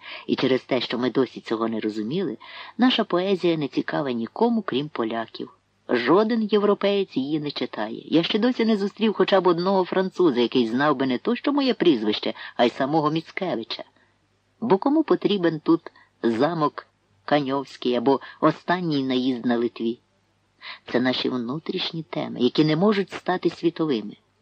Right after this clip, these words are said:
Ми співаємо самі для себе, підганяємо самих себе. Самобичуємося, мов знавіснілі єзуїти.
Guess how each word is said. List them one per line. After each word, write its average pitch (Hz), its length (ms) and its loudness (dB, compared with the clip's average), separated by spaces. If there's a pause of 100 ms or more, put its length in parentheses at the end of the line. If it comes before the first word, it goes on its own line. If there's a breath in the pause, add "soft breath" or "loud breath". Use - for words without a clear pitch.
(340)
Ми 117 120 2
співаємо 151 580 0
самі 127 300 -6
для 123 180 -8
себе, 117 360 -10 (440)
підганяємо 127 680 0
самих 110 380 -6
себе. 110 360 -6 (580 loud breath)
Самобичуємося, 170 1120 2 (200 soft breath)
мов 135 200 4
знавіснілі 139 640 0
єзуїти. 127 680 -2